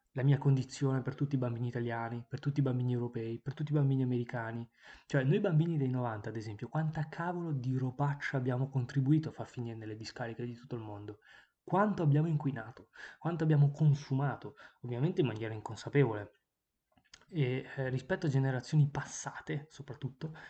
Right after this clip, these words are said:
ma anche rispetto a generazioni future, perché quel consumismo, grazie a Dio, eh, in questa maniera non lo vedo più. È stato il picco, secondo me, no? Il picco del consumismo, il picco dell'accumulo, il piccolo, il picco del degrado,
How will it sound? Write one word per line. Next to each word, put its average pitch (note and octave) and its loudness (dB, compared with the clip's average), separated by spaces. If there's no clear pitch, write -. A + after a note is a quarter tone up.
ma A#2+ 0
anche F#3 2
rispetto D#3 0
a - 2
generazioni A2+ 0
future, C#3+ 0
perché A2 -8
quel A#2+ -6
consumismo, C3+ 0
grazie A#2+ -4
a - -4
Dio, C3 2
eh, - -8
in A#2 -8
questa - -2
maniera C#3 4
non A2+ -2
lo A2 -6
vedo A2 -6
più. C#3+ 2
È - -6
stato D#3 2
il C#3+ 4
picco, - -2
secondo G#2+ -10
me, G#2 -8
no? A#2+ -6
Il B2 -8
picco D3+ -4
del A2 -4
consumismo, G#2 -10
il - -12
picco D#3 -4
dell'accumulo, G#2+ -4
il G#2+ -8
piccolo, B2+ -4
il C3 0
picco - -6
del A#2 -2
degrado, G#2+ -4